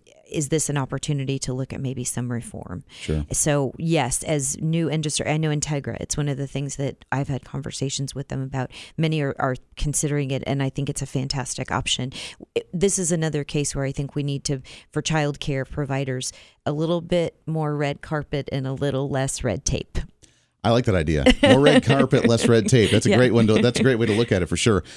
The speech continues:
Speaker 2: Uh, all the plans that you've been working on, you talked about the infrastructure that you like to focus on with the childcare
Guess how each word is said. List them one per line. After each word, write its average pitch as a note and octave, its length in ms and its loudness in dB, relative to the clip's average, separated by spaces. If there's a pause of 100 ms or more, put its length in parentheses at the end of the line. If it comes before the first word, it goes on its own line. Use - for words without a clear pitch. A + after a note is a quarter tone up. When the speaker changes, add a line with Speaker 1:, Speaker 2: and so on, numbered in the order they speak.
(160)
Speaker 2:
Uh, C#3 160 4
all E3 160 4
the G3 100 4
plans D3 360 4
that B2 100 4
you've A2+ 120 4
been G#2 120 4
working G2 260 4
on, F2 120 4
you E2+ 80 2
talked A2+ 220 4
about G2 160 2
the E2+ 100 0
infrastructure A2 640 4
that F#2+ 100 2
you F2+ 80 0
like F#2+ 180 2
to F#2 40 2
focus G2 380 2
on G2+ 240 2
with E2+ 100 0
the - 80 -6
childcare G#2 560 2